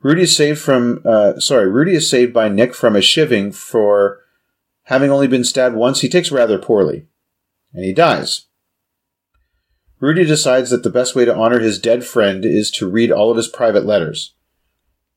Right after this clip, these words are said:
This gives him the idea to steal Nick's identity, at least as far as Ashley's concerned. He does so ever so convincingly by asking her if she's Ashley, even though, well,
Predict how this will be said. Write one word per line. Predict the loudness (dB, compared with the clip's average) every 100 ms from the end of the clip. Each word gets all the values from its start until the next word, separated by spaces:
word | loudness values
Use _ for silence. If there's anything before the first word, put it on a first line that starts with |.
| _ _ -4
This | -2
gives | 0 0 0
him | 0
the | 2
idea | 2 2 0
to | 0
steal | -2 0 0
Nick's | 0 -2 0
identity, | 2 2 2 -2 -4 _ _ _ _ -4
at | -2 2
least | 0 0 0
as | 0 0
far | 0
as | 2
Ashley's | 2 0 0 0 -2
concerned. | -6 -8 -8 -10 -18 _ _ _ _ _ _ _ _ _ _ _ _
He | _ -2
does | 0 -2 0
so | 0
ever | 0 0 0
so | -2
convincingly | -2 0 0 0 -2 0
by | 2
asking | 2 2 -2 -4 -2
her | 0 0
if |
she's | 0 -2 0
Ashley, | 2 2 0 -2
even | 0 0 2
though, | 2 2
well, | 2 0 0 0 -6